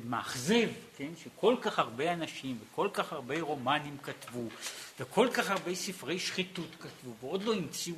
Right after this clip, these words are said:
חטא אחד חדש, כן? שלא מופיע, אז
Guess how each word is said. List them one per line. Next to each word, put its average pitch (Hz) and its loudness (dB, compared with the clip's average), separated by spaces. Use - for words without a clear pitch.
חטא 165 -2
אחד 120 -8
חדש, 110 -6
כן? 113 -8
שלא 165 2
מופיע, 110 -2
אז - -10